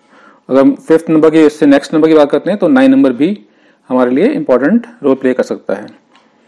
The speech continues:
अब मैं बात कर रहा हूँ lucky numbers for wealth।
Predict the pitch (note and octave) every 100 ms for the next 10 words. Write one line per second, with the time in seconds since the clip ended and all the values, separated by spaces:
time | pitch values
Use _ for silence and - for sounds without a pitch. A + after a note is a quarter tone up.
0 | _ _ _ _ _ _ _ _ _ _
1 | _ _ _ _ _ _ _ _ _ _
2 | _ _ - C#3+ E3 D#3+ D#3+ E3+ D#3+ F#3
3 | F3+ C#3+ - D#3+ D#3 D#3+ D#3+ - D#3 D3+
4 | C3 B2 G#2+